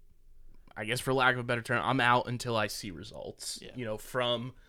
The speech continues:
Speaker 1: truly figuring out what the direction of this organization is, because right now they're at a crossroads with not only the fan base, but themselves, because they've done it to themselves. And until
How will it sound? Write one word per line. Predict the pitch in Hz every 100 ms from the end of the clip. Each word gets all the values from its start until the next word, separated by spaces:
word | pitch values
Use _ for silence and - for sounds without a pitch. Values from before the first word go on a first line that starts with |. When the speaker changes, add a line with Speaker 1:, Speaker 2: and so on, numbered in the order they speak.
| - - _ _ _ - _ _ _ _ _
Speaker 1:
truly | - - 254 240
figuring | - 185 160 151 135
out | 127 -
what | 120 143
the | 139
direction | 127 117 117 - 113
of |
this | 113 110
organization | 117 113 107 104 104 - 113 110 107 -
is, | 107 113 131
because | 135 117 127
right | 113 131
now | 120 127
they're | 123 123 135
at |
a | 117
crossroads | - 113 117 117 127 127 127 127 -
with | 101 117 110 104
not | 117 131
only | 143 131 120 113 -
the | 113
fan | - 117 123
base, | 131 127
but | - 107
themselves, | 92 - 101 117 131 - - - -
because | - 113 131 123 113 - - - - - - - - 117 -
they've | 131 123
done | 123 156 170
it | -
to | -
themselves. | 107 92 - 90 - - - -
And | 113 117
until | 113 - 135 139 143